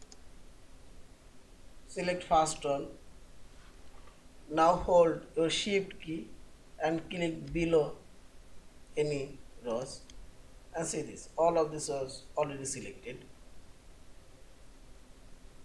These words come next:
Again see this, click any rows. Now press hold,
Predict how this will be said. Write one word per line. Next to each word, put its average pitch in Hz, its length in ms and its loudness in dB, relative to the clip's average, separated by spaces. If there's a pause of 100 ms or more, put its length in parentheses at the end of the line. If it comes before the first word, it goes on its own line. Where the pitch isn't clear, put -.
(280)
Again 175 300 4
see 123 180 -6
this, 127 260 -10 (760)
click 175 220 -4
any 165 320 4 (460)
rows. 135 420 -4 (1000)
Now 160 180 8
press 170 440 2 (260)
hold, 180 320 10